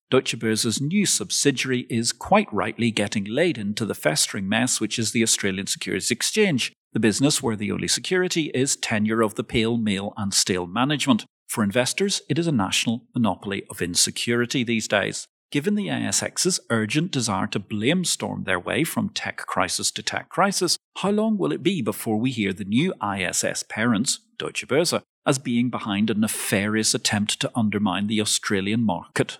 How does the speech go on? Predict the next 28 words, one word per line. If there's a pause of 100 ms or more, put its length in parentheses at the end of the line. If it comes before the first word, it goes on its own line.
(100)
monopoly
silo? (420)
Ah, (220)
the
ironic, (120)
multifaceted
challenges (100)
of (120)
arm's
length
subsidiaries. (460)
Thanks
for
listening
to
Exchange
Invest
Weekly.
We
welcome
your
feedback.
You
can
contact
me
directly,
Patrick